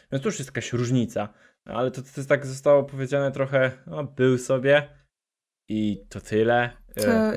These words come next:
Speaker 1: nie
Speaker 2: szczerze
Speaker 1: znamy
Speaker 2: tego
Speaker 1: właśnie
Speaker 2: wątku nawet z, z wybieraniem Raikage nawet nie kojarzę, szczerze
Speaker 1: A
Speaker 2: powiedziawszy.
Speaker 1: ja też nie koja-, nie, ja też nie pamiętam, żeby coś takiego było, bo mo-, mogę się mylić, może nie o tym mówię, y, Kage, nie?
Speaker 2: Mhm.
Speaker 1: Ale w każdym razie, y,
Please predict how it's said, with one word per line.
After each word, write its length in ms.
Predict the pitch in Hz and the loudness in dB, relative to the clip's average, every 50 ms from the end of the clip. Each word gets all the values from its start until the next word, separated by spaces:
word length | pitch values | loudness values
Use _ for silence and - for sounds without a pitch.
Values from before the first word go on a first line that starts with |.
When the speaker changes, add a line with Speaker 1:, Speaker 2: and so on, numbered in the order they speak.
| 226 220 226 | 0 2 2
Speaker 1:
nie 60 | 233 | 2
Speaker 2:
szczerze 220 | 254 - 226 214 | 4 4 4 6
Speaker 1:
znamy 300 | 226 226 - 139 269 - | 6 6 6 6 4 4
Speaker 2:
tego 100 | 233 214 | 4 6
Speaker 1:
właśnie 180 | 220 220 220 220 | 6 6 6 6
Speaker 2:
wątku 220 | 226 220 220 226 | 4 4 4 4
nawet 260 | 220 214 214 214 208 | 4 4 2 0 -2
z, 180 | - - - - 208 202 208 202 202 208 208 | -4 -6 -6 -4 -2 -2 -2 -2 -2 -4 -6
z 80 | - 214 | -8 -8
wybieraniem 440 | 208 202 208 208 202 202 202 202 202 | -6 -6 -4 -4 -4 -4 -4 -4 -4
Raikage 360 | 208 208 - - 214 208 208 | -4 -6 -4 -4 -2 -2 -2
nawet 260 | 202 202 202 208 - | -2 -4 -2 2 4
nie 100 | 240 233 | 4 4
kojarzę, 460 | 233 - 226 233 233 240 226 233 262 | 4 4 2 2 2 2 0 0 0
szczerze 400 | - - - - 254 254 - 277 277 | -2 -4 -4 -2 0 0 0 0 0
Speaker 1:
A 80 | - - | 2 2
Speaker 2:
powiedziawszy. 720 | 254 254 254 - - 214 208 - 277 247 - - 160 156 | 2 2 2 -2 -2 -2 0 2 2 2 2 0 0 2
Speaker 1:
ja 120 | 147 135 | 0 0
też 320 | - - - 143 139 - - - 127 127 | 0 -2 -6 -6 -4 -4 -2 0 2 2
nie 160 | 127 131 - | 4 4 6
koja-, 180 | 127 120 131 - 339 | 6 6 4 4 4
nie, 160 | 339 127 127 - 147 | 2 4 4 2 4
ja 160 | 135 120 123 | 2 2 2
też 240 | 127 - 135 - - | 2 -2 -4 -4 0
nie 140 | 139 131 127 | 0 0 2
pamiętam, 720 | 131 135 131 135 151 190 185 160 135 127 120 113 113 117 113 | 2 2 2 4 4 4 4 2 2 2 2 2 2 2 -2
żeby 280 | 113 113 117 113 117 | -2 -4 -4 -4 -4
coś 240 | - - 123 - - | -4 -6 -8 -10 -10
takiego 300 | - 120 - 110 107 113 | -10 -8 -6 -4 -4 -4
było, 160 | 104 117 117 | -4 -4 -4
bo 120 | 127 135 147 | -4 -4 -6
mo-, 180 | 156 160 147 | -6 -6 -6
mogę 380 | 147 170 185 180 170 180 185 175 | -4 -2 -2 -2 0 0 -2 -2
się 120 | - 180 | -2 -2
mylić, 260 | 175 165 151 139 135 143 | -2 0 0 0 0 0
może 200 | 143 143 147 151 | -2 -2 -2 -2
nie 160 | 151 156 151 | -2 -2 -2
o 40 | 143 | -2
tym 220 | 147 151 143 143 | -2 -4 -6 -4
mówię, 600 | 143 143 143 135 139 135 131 127 95 120 131 131 127 | -4 -4 -4 -2 0 0 0 0 0 0 0 -2 -2
y, 40 | 123 | -2
Kage, 400 | 127 147 139 131 117 110 107 110 | 0 0 0 2 2 0 -2 -2
nie? 120 | 120 131 135 139 - - | -2 -4 -4 -4 0 4
Speaker 2:
Mhm. 280 | 240 247 226 214 214 | 4 6 6 4 2
Speaker 1:
Ale 120 | - - - | 0 -2 -2
w 80 | - | -2
każdym 300 | - 143 135 131 143 143 | -2 -2 0 0 -2 0
razie, 560 | 139 139 139 135 127 135 139 139 135 131 - - 131 131 135 135 135 131 131 | 2 2 2 2 2 2 4 4 4 4 2 -2 -2 0 0 2 2 0 -2
y, 40 | 131 | -4